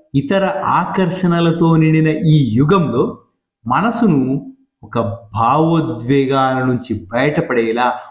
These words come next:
ఒక లక్ష్యం వైపు నిలపడము, దానిపైన ఫోకస్ చేయడము, భావోద్వేగాలను అదుపు చేసుకోవడము, ఎమోషనల్ రెగ్యులేషన్స్ అనేది ప్రాథమిక కానీ అత్యంత కీలకమైనటువంటి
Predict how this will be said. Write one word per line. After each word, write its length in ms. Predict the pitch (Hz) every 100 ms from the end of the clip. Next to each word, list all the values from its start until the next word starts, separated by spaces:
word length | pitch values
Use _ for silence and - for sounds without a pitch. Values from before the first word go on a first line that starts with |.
| -
ఒక 180 | 147 143
లక్ష్యం 720 | 117 107 139 - - 226 196
వైపు 300 | 165 151 139
నిలపడము, 960 | 131 110 139 139 113 113 127 131 104 - _ _ _ _
దానిపైన 540 | - 147 160 156 147 135
ఫోకస్ 680 | - 180 214 214 - - 139
చేయడము, 560 | 120 113 127 110 - - _ _ 113
భావోద్వేగాలను 1200 | 110 143 170 190 196 147 165 160 160 156 139 - -
అదుపు 280 | 156 190 226
చేసుకోవడము, 920 | 170 160 - 127 113 117 135 104 - _ _
ఎమోషనల్ 840 | 131 151 175 185 - - 175 285 - _ _ -
రెగ్యులేషన్స్ 760 | 139 139 180 151 - 117 - -
అనేది 580 | 120 120 117 190 - -
ప్రాథమిక 540 | 117 135 - 143 107 117 107 - _ -
కానీ 300 | 120 139 240 - -
అత్యంత 500 | - - 233 285 285
కీలకమైనటువంటి 1300 | - - 175 220 254 196 156 147 127 123 117 202 -